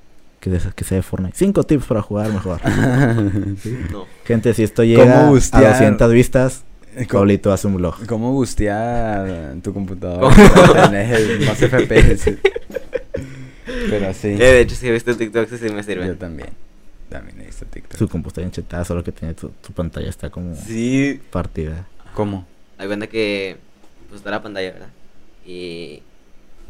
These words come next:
Speaker 3: de acá para acá, aquí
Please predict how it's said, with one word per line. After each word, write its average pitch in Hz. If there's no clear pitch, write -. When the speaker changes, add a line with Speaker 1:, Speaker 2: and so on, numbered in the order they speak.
Speaker 3:
de 90
acá 95
para 104
acá, 123
aquí 92